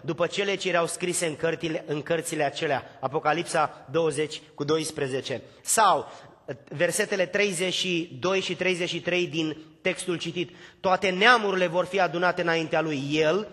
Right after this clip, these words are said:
Hristos, îi va despărți pe unii de alții, cum desparte păstorul oile de capre.” E o imagine bine cunoscută între crescătorii din anima-, de animale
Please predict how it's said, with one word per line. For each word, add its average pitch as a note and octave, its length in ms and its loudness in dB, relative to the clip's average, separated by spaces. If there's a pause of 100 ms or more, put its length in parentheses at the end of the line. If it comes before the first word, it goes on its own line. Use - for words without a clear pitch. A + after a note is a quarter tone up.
(140)
Hristos, F3 580 0 (200)
îi F3 120 0
va F3 140 4
despărți F3+ 460 -2
pe G3 180 -2
unii F#3+ 300 0
de G3+ 80 4
alții, F3+ 320 4
cum G#3 180 -6
desparte F#3 520 0
păstorul F3+ 500 -2
oile F3+ 260 2
de F#3 100 -2
capre.” G3 420 2 (260)
E E3+ 120 -2
o F#3 120 2
imagine F3+ 600 2
bine A#3 220 0
cunoscută G#3 600 -2
între F3 200 0
crescătorii F3+ 500 -4
din F3 140 -2
anima-, F3 480 0
de E3+ 100 2
animale E3+ 520 0